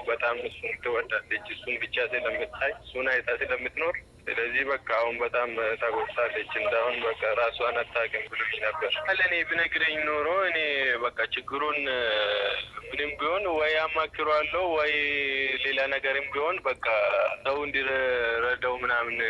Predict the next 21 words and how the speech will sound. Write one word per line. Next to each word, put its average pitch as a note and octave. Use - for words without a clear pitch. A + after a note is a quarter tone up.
ሊያረገው A#2+
ይችል A#2
ነበረ። G#2+
እሱ -
ነው A2
የተጸጸተው G#2
እና G#2
ችግሩን C#3
አልነገረኝም። A#2+
ችግሩን C3
ብነግረኝ C#3
በጣም A#2
ደስ A2+
ይለኝ A2
ነበር። -
እሱ -
ነው -
አሁን G#2
በጣም A2
እያናደደኝ G2+
ያለው። -